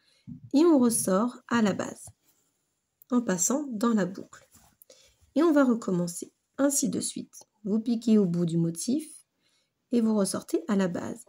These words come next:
Et voyez, votre fil passe à l'intérieur du point. Je vais essayer de vous le broder un peu plus près de la caméra pour que vous voyez bien.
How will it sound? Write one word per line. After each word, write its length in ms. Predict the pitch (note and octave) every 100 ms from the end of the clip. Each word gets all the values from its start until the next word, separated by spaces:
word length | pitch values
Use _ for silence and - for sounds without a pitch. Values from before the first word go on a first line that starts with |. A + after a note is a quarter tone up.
| -
Et 80 |
voyez, 340 | F#3 F3+ F3+ C4+
votre 260 | A#3 -
fil 380 | - - A#3+ D4+ -
passe 480 | F#3 A#3+ B3 - - _ _ _ _ _ _ _ _ _
à 180 | - G#3
l'intérieur 960 | G#3+ A3 D4 D#4 D#4 - C4+ B3+ B3 A#3
du 160 | G3+
point. 280 | G3 - - _ _ _ _ _ _ _
Je 80 | _
vais 60 | G3+
essayer 380 | - A3+ A3+
de 120 | A3 G#3+
vous 160 | G3
le 280 | G3+ F#3 - _ _ _ _
broder 600 | F#3 G3+ A#3 A3+ A#3+ A#3+
un 140 | - A#3+
peu 160 | D#4+
plus 200 | - C4+
près 360 | - - A3+ A3
de 140 | F3+ G#3+
la 160 | G#3
caméra 580 | G3+ G3+ F#3 F3+ F#3 -
pour 120 | - G#3
que 60 |
vous 60 | G3
voyez 320 | G#3 A3+ F#3+
bien. 420 | F3 F3+ F3 -